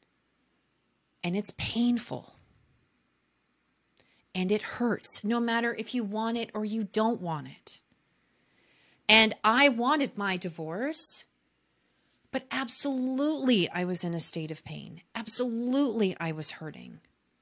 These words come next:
And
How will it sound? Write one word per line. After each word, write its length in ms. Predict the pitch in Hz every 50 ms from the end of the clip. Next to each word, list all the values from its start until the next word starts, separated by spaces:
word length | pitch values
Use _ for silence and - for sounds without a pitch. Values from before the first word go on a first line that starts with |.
| _ _ _ _ _ _ _ _ _ _ _ _ _ _ _ _ _ _ _ _ _ _ _ _ _ _ _ _ _ _ _ _ _ _ _ _ _ _ -
And 540 | 202 208 214 214 208 208 208 208 214 -